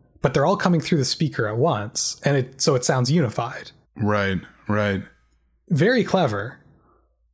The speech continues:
Speaker 1: But also, like, very simple at the same time.
Speaker 2: Okay, so one more, one more question. So then if, so let's say, you know, uh, let's say you're, you're laying down really simple, like, drums, bass, and guitar.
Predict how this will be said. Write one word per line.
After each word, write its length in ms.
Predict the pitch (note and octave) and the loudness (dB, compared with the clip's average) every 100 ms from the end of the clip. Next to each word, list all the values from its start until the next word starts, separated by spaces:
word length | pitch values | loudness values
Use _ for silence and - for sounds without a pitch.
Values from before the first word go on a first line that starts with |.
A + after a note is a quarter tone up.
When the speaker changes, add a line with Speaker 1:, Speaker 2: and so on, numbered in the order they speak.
| _ _ - | _ _ 0
Speaker 1:
But 240 | D#3+ D#3+ - | 0 0 0
also, 300 | F3+ F3+ F3 | 2 4 2
like, 160 | C3+ | 2
very 260 | A#2+ C#3+ B2+ | 2 2 0
simple 420 | - B2 G#2 G#2 | 0 -2 -2 -6
at 100 | A2 | -4
the 80 | - | -4
same 220 | A2+ G#2+ | -4 -4
time. 440 | - A2 G#2 D#3+ C3 | -4 -4 -4 -6 -2
Speaker 2:
Okay, 240 | A2+ A#2+ | 0 0
so 180 | - B2+ | 2 2
one 280 | A#2 B2+ B2+ | 2 2 4
more, 420 | C3 B2+ A#2 - | 4 2 0 -2
one 220 | G#2+ A2+ | -2 0
more 120 | A#2 | 0
question. 460 | - B2+ A#2+ - F#2 | 0 0 0 -2 -2
So 140 | - | -2
then 160 | A2+ A2+ | -2 -2
if, 120 | B2 | -2
so 200 | - C#3 | 0 0
let's 220 | C3 D3+ | 2 0
say, 420 | - D#3+ C#3+ C3 - | 0 0 0 0 -2
you 160 | A2+ | 0
know, 300 | A2+ G2+ G2 - | 0 0 -2 -2
uh, 100 | G#2+ G#2 | -2 -2
let's 160 | G#2 | -2
say 160 | - G#2+ | 0 0
you're, 260 | G2+ G2 F#2+ | 0 -2 -4
you're 260 | G2+ G#2 G2 | -4 -4 -2
laying 380 | G2+ G2 G2 | -2 -2 -2
down 280 | F#2 F#2+ F#2 | -2 -2 -2
really 220 | G2 F#2+ | -2 -2
simple, 300 | G2 F#2+ F2+ | -4 -4 -4
like, 160 | F#2 F2+ | -4 -4
drums, 540 | G#2 G2+ G2 G2+ F#2+ - - - - F2 | -2 -2 0 -2 -4 -10 -18 -16 -8 -2
bass, 460 | F#2+ F2+ - - - | -2 -2 -4 -6 -4
and 120 | G2 | -4
guitar. 480 | F2 - F#2 E2+ | -4 -6 -6 -8